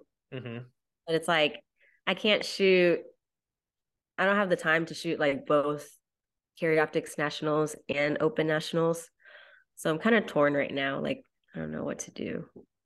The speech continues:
Speaker 1: Yeah.
Speaker 2: But I do wanna, like, I feel like I could learn a lot from Open. Um, you know, once I start shooting it, maybe
Speaker 1: Mm-hmm.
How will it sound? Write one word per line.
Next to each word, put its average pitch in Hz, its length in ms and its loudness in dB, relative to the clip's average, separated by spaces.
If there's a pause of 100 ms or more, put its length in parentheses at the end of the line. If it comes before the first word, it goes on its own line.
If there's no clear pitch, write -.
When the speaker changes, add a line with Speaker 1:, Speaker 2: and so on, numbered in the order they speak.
(280)
Speaker 1:
Yeah. 104 380 4
Speaker 2:
But 165 100 -2 (380)
I 185 80 4
do 226 240 6
wanna, 185 220 6
like, 143 320 2 (560)
I 180 80 0
feel 240 120 6
like 247 120 8
I 226 80 4
could 190 120 -2
learn 160 200 6
a 170 40 6
lot 175 240 4
from 190 140 -4
Open. 208 580 0
Um, 139 600 -2 (540)
you 147 140 -8
know, 139 400 -2
once 156 200 0
I 139 60 4
start 139 240 0
shooting 151 300 0
it, 151 220 4 (680)
maybe 151 240 -4
Speaker 1:
Mm-hmm. 127 180 0